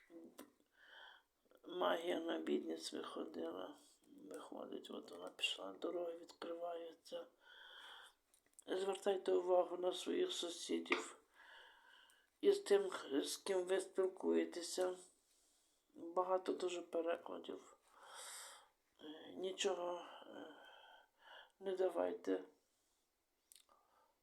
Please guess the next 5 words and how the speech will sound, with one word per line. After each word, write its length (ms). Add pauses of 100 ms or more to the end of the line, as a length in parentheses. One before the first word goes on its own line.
(960)
Бажано 580
три 300
дні 400 (1400)
з 120
дому. 640